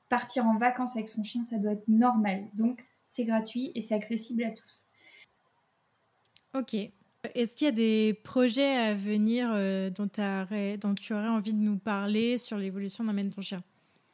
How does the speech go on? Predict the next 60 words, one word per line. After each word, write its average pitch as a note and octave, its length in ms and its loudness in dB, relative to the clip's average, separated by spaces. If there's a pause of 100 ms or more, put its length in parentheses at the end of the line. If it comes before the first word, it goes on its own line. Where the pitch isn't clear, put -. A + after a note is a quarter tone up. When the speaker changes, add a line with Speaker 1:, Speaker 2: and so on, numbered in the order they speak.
(200)
Speaker 2:
Ou G#3 140 2
est-ce G3+ 120 -2
que G#3+ 80 -4
tu - 140 -10
peux G3+ 100 -6
rien G#3 220 0
du G#3+ 120 2
tout A3 120 -4
nous G3+ 140 2
dire ? F3+ 160 -4 (1500)
Speaker 1:
Eh A#3 140 4
ben, A3 240 6
c'est A3+ 140 0
ce - 100 -8
que D4+ 80 -4
je - 100 -6
te C#4+ 80 -2
disais A#3+ 320 0
tout A#3+ 220 -10
à A3 140 4
l'heure, C4+ 160 4
là, B3 160 4
en G#3+ 100 2
décembre, A#3+ 560 0
euh, G3+ 380 6
on G#3 240 2
est A3+ 120 0
sur A#3 200 -4
les G3+ 640 4
fins C#4 200 2
d'année, A#3 440 4
c'est-à-dire A3 280 -2
que G#3+ 80 0
tous G#3 200 -2
les C4+ 100 0
partenaires A#3 500 0
avec G3+ 280 0
qui B3 200 -6
on G#3 280 0
a F#3+ 80 2
discuté A3+ 480 0
depuis G#3 320 0
des A#3 160 4
mois, A#3+ 260 6
ils A#3+ 140 2
sont - 140 -4
en G3+ 80 2
train C#4 160 -4
de C#4 80 -6
finaliser A#3 540 2
leur G#3+ 220 2
budget A#3 560 2
et B3 60 0
de - 40 -8
se A#3 120 -4
dire, A3+ 260 0
euh, G#3+ 220 4
ok, B3 340 -2
pas B3 160 -2
ok, A3+ 220 -4